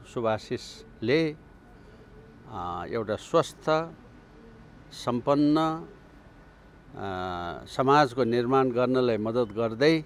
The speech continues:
यहाँहरू सबैको जीवन सुखी होस्, समृद्ध होस्, रोगब्याध नलागोस्। र फेरि आजको दिन महाअष्टमीकै दिन, अ,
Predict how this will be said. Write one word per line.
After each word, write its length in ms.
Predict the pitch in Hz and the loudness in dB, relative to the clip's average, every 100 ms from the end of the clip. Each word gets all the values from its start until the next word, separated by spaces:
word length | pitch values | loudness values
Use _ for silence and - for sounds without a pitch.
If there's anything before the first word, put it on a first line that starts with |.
| - - - - - - - - - 123 | -10 -20 -20 -20 -20 -20 -20 -20 -10 0
यहाँहरू 240 | 123 123 | 2 2
सबैको 500 | 110 156 165 185 160 | 0 2 6 6 6
जीवन 480 | 117 147 147 113 85 - - - - | 4 6 6 4 0 -14 -20 -14 -8
सुखी 200 | 143 180 | -2 4
होस्, 420 | 165 170 - - - - - - - - - - | 4 4 0 -16 -20 -20 -20 -20 -20 -20 -20 -20
समृद्ध 540 | - 143 147 160 151 160 | -2 2 4 2 2 6
होस्, 460 | 156 160 165 - - - - - - - - - - - - - - - | 6 6 2 -6 -16 -20 -20 -20 -20 -20 -20 -20 -20 -20 -20 -20 -20 -4
रोगब्याध 540 | 113 143 135 147 151 143 | 2 2 6 6 8 6
नलागोस्। 600 | 139 143 147 151 175 - - - - - - - - - - - - - - - | 6 8 8 8 4 2 -10 -20 -20 -20 -20 -20 -20 -20 -20 -20 -20 -20 -16 -2
र 100 | 131 | -2
फेरि 420 | 127 170 165 151 | 2 2 4 2
आजको 480 | - 151 160 170 160 | 2 2 4 2 0
दिन 440 | 127 165 175 160 - - - - - - - - - - | 2 2 2 0 -6 -16 -20 -20 -20 -20 -20 -20 -20 -6
महाअष्टमीकै 960 | 127 147 165 - 143 - 185 180 208 185 | 2 4 4 2 -2 2 4 6 8 6
दिन, 320 | 151 165 180 - - - - - - - - - - - - - | 6 2 0 -14 -20 -20 -20 -20 -20 -20 -20 -20 -20 -20 -20 -16
अ, 140 | 107 | -10